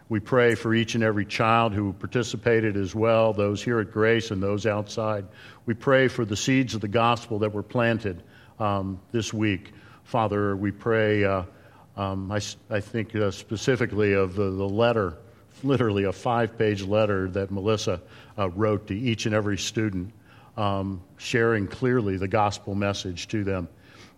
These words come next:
um, in a way that went beyond what was taught in the classroom. Father, we, uh, we're grateful for that. We pray that those seeds that were planted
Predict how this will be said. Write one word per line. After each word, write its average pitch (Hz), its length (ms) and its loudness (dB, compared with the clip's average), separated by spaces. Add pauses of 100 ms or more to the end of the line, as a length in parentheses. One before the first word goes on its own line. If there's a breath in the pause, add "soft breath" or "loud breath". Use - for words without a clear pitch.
um, 98 280 -2
in 104 100 0
a 101 60 0
way 107 260 4
that 104 120 0
went 104 200 0
beyond 104 520 0
what 95 200 -4
was 113 140 -8
taught 98 260 0
in 95 80 -2
the 95 80 -2
classroom. 92 600 -2 (500 loud breath)
Father, 110 240 2
we, 104 300 0
uh, 98 260 -2
we're 117 120 -4
grateful 98 420 -2
for 101 260 -4
that. 95 300 -4
We 113 140 -2
pray 139 360 2
that 110 140 -4
those 120 240 -2
seeds 131 240 0
that 139 80 -2
were 123 140 -4
planted 113 480 -2